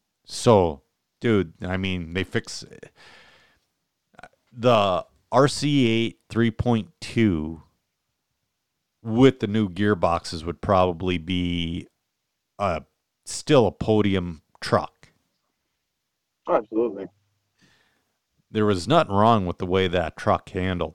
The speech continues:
Speaker 1: Like, I know people out there who <laughs> were running standard R C eight T threes, not even a point one,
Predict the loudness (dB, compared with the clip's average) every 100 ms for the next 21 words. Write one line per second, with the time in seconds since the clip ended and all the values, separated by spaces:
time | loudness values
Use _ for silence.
0 | -12 -12 -12 _ _ _ _ _ _ _
1 | _ _ _ _ _ -4 0 2 0 0
2 | -4 -4 0 2 2 2 0 2 2 0
3 | 0 0 -2 -8 -20 _ _ _ -4 0
4 | 2 2 -2 -8 -8 -4 -2 -2 -4 -6
5 | -10 _ _ _ 0 2 2 -4 -2 -2
6 | -2 -4 -8 _ -8 -4 -6 -8 -6 0
7 | 0 0 -2 -6 -10 -16 -20 _ _ -4
8 | 0 0 0 0 -2 -2 0 0 -2 0
9 | 2 2 0